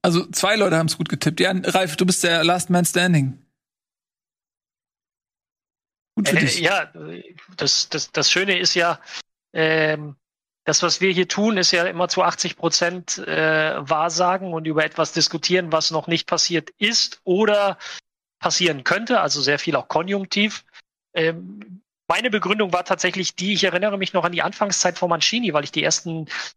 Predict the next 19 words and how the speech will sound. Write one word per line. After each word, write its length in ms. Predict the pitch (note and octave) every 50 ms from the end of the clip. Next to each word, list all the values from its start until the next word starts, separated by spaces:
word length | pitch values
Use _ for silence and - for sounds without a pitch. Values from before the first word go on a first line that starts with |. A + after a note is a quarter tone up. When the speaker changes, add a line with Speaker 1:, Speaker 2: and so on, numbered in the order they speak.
| _ _ - - - _ _ _ _ _ _ _ _ _
Speaker 2:
zwei 260 | - - D3 F3+ A3+
Spiele 420 | - - - - - G#3+ F#3+ G3+ G#3
von 220 | - - F#3+ -
ihm 140 | G#3 F3+ E3+
begleiten 460 | D#3 D#3 C#3+ D3+ D3+ F#3 - - G#3
durfte. 440 | F#3+ G#3+ A3+ - - - A#3+ C4 - _ _ _ _ _ _ _ _ _ _ _ -
Ähm, 340 | E3 E3+ F3 F3+ F3+ - - _
und 320 | - E3 F3 E3+ F3 F3 - _ _ -
das 300 | F3 D#3+ D3+ - E3 D#3
war 340 | D#3+ E3+ F3+ F#3 - _ _ _ -
vogelwild. 1080 | - - G#3+ A#3 B3+ B3 - _ - - G3+ G#3 G#3+ G3+ E3 D3+ D3+ F3 F3+ E3 C#3+ - -
Er 100 | C#3 D3+
hat 100 | F3 G#3+
in 80 | G3+
diesen 200 | F3 F3 D#3+ E3
beiden 260 | D#3 E3+ F3 F#3+ F#3
Spielen, 600 | - - - - F#3 G3 G#3 G#3+ A3 A3 G#3 F#3+
glaube 600 | E3 E3 E3 D#3+ E3+ G3 G#3+ G3+ F3+ G3+ G3+ - - _ -
ich 500 | - F#3+ G#3 G3 - - - - - -